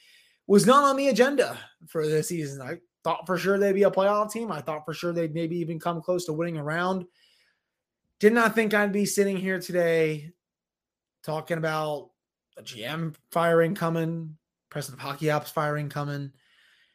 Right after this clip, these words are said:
his team missing the playoffs by a single point at the end of the day. That's all it took. They missed it by a point. Probably two without the tiebreaker. They missed it by one win.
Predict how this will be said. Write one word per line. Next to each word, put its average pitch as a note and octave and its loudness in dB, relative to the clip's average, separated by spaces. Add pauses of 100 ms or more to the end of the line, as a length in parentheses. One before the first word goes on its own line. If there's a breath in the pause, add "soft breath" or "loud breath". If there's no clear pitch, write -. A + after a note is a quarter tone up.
(120)
his - -12
team D#3 0
missing D#3+ 2
the D3+ 2
playoffs D#3+ 4
by C#3+ -2
a B2 -6
single E3 2
point E3+ -2
at C3 -8
the D#3 -4
end D#3+ 0
of E3 -2
the D#3+ -2
day. E3 0 (640)
That's A2+ -12
all G#2+ -4
it - -8
took. G2 -8 (640)
They C3 -12
missed C3 -6
it C#3 -4
by A#2+ -4
a A#2+ -4
point. G2+ -10 (720)
Probably D#3+ 4
two B2 -8
without F#2+ -8
the G#2 -14
tiebreaker. G2 -12
They G#2+ -14
missed A#2+ -10
it C3 -14
by A2 -8
one A2+ -8
win. F2 -10